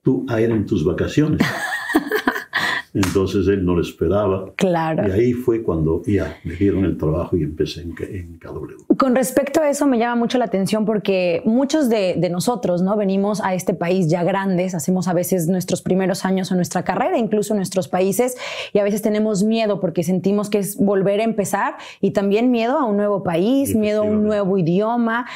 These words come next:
Speaker 2: ¿Cómo fue la experiencia para Jaime Jarrín llegar a este nuevo mercado que se estaba abriendo apenas la puerta para el español, pero que mencionaba que también era difícil, ¿no? De,
Speaker 1: El
Speaker 2: "Ah, no, no habla tanto inglés".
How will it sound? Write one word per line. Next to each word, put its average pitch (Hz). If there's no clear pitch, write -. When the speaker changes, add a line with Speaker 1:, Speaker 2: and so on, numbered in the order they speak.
Speaker 2:
¿Cómo 262
fue 269
la 277
experiencia 214
para 185
Jaime 196
Jarrín 202
llegar 196
a 180
este 196
nuevo 214
mercado 196
que 196
se -
estaba 262
abriendo 269
apenas 240
la 220
puerta 202
para 190
el 180
español, 190
pero 214
que 202
mencionaba 214
que 208
también 208
era 233
difícil, 214
¿no? 220
De, 233
Speaker 1:
El -
Speaker 2:
"Ah, 277
no, 294
no 302
habla 294
tanto 269
inglés". 233